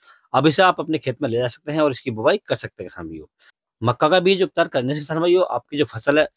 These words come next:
उसमें बहुत ही गजब फायदे देखने को मिलते हैं। आपकी जो फसल है वो आपकी पड़ोसी की फसल से बहुत ही अच्छी रहती है किसान भाइयों। तो इस प्रकार से किसान भाइयों आप मक्का की फसल लगाने से पहले बीज का उपचार कर सकते हैं और अपनी मक्का की फसल से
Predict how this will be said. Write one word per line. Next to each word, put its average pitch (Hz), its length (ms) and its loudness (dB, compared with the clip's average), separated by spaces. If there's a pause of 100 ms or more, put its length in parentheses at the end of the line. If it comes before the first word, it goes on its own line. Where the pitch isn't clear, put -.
उसमें 113 280 -4
बहुत 107 260 -4
ही 143 60 0
गजब 120 220 -2
फायदे 117 320 -2
देखने 120 260 -2
को 131 60 0
मिलते 123 280 -4
हैं। 147 160 -2 (380)
आपकी 101 260 0
जो 135 80 6
फसल 135 320 0
है 143 100 2 (180)
वो 127 60 2
आपकी 127 240 0
पड़ोसी 117 380 -4
की 147 60 -2
फसल 127 240 -6
से 123 120 -6
बहुत 107 280 -10
ही 117 40 -4
अच्छी 202 240 0
रहती 113 280 -2
है - 20 -8
किसान 92 180 -12
भाइयों। 85 280 -16 (540)
तो 156 40 4
इस 139 100 4
प्रकार 160 280 0
से 185 80 2
किसान 170 220 2
भाइयों 185 200 6
आप 185 140 0
मक्का 127 260 -6
की 139 160 -4
फसल 131 260 -6
लगाने 113 360 -4
से 123 120 -6
पहले 135 340 0
बीज 107 460 -6
का 123 120 0
उपचार 120 320 -2
कर 101 80 -6
सकते - 320 -8
हैं 135 140 0
और 123 160 -6
अपनी 117 220 -4
मक्का 113 260 -4
की 101 140 -14
फसल 90 200 -18
से - 140 -20